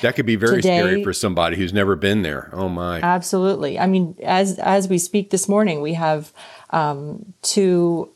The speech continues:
Speaker 2: officers from law enforcement in the conference room speaking with a survivor, and we're just pr-, we're just being there for her emotionally because she's very distraught,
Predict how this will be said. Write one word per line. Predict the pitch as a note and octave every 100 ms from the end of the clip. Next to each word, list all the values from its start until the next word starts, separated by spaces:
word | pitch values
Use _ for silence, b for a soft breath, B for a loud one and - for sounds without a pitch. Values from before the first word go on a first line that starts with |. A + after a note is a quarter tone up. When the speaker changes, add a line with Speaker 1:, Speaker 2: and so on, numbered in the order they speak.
| -
Speaker 2:
officers | E3 E3 F3 E3+ D#3+
from | E3+
law | E3+ F3+
enforcement | F#3+ E3+ E3 D#3
in | D3+
the |
conference | - E3+ E3+ F3 -
room | E3 D3 D3+ - B B B B
speaking | - G#3 G3+ F3+
with | E3+ E3 -
a | F3
survivor, | E3 E3+ D#3 D3+ D3+ C#3+
and | - D3+ D3 C#3+ D#3
we're | E3+
just | E3+ E3
pr-, | - F3+
we're | E3+ E3+
just | E3+ -
being | D#3+ D#3
there | C#3+ C3+
for | -
her | C#3 D3
emotionally | C#3+ C#3 C#3 D3 C3+
because | D3 - C#3+
she's | - C#3+ C3+ C3 -
very | E3 F3+ E3+ D#3+
distraught, | D#3 D3+ - D3 C#3+ C#3